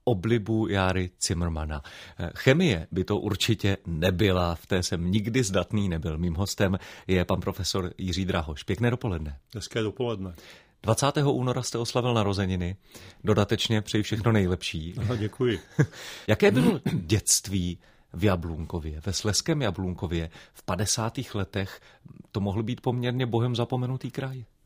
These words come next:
Speaker 2: Já nevím, člověk si to neuvědomuje v té době, jako dítě to neřeší. Neřešili jsme ani ta padesátá léta, prostě byl to život v teplácích, když to vezmu, eh, příchod ze školy, prásknout taškou do kouta a vyrazit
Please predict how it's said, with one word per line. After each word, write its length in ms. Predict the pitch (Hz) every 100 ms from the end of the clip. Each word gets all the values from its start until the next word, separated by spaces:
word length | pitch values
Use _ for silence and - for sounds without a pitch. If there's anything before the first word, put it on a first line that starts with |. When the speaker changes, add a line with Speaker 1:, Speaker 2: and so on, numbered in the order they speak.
| _
Speaker 2:
Já 140 | 127 117
nevím, 420 | 110 117 95 95 98
člověk 240 | - 113 107
si 100 | 123
to 120 | 127
neuvědomuje 640 | 110 120 104 117 117 117 120
v 60 | -
té 160 | 120
době, 420 | 120 110 123 120 117 - - 131 -
jako 320 | 104 104 104
dítě 300 | 90 95 117
to 120 | 131
neřeší. 720 | 107 98 110 - 120 110 113 _ 120 104
Neřešili 500 | 101 101 110 - 110
jsme 200 | - 110
ani 140 | 110
ta 100 | 110
padesátá 600 | 113 104 104 - 110 120 110
léta, 400 | 92 90 113 107
prostě 460 | - - - 101 - 101 85 -
byl 140 | 87
to 140 | 85 87
život 300 | 98 110 -
v 60 |
teplácích, 640 | 110 - 101 101 - 107
když 220 | 98 95 -
to 100 | 104
vezmu, 360 | 101 107 110 - - - 117
eh, 40 | 95 92 82 _
příchod 400 | - 98 - 104
ze 120 | 90
školy, 460 | - - 98 107 107
prásknout 760 | - 98 90 - 117 104 -
taškou 420 | - 95 - 113
do 100 | 104
kouta 540 | 101 107 104 117 107 113 - - - -
a 60 |
vyrazit 520 | 92 98 104 101 107